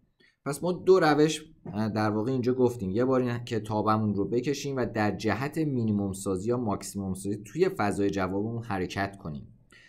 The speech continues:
حالا اینجا ما توی این جهت مطلوبمون هست حرکت کنیم،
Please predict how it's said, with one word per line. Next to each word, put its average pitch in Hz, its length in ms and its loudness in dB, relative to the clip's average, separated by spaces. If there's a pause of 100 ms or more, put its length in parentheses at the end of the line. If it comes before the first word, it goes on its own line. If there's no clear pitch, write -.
(380)
حالا 113 160 0
اینجا 113 680 0 (220)
ما 113 160 -4
توی 123 160 -4
این 147 100 0
جهت 120 340 2
مطلوبمون 107 540 0
هست 98 280 -6
حرکت 95 480 -4
کنیم، 101 500 -6